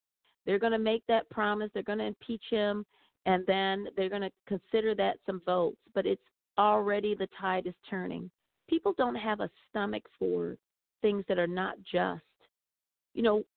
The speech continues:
African Americans in particular want social justice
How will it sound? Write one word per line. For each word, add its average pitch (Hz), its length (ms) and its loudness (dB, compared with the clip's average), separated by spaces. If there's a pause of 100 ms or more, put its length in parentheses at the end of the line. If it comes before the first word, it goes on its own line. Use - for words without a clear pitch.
(160)
African 254 380 2
Americans 226 400 -2
in 208 100 0
particular 196 720 0
want 190 420 0 (380)
social 214 300 -2 (120)
justice 208 480 -4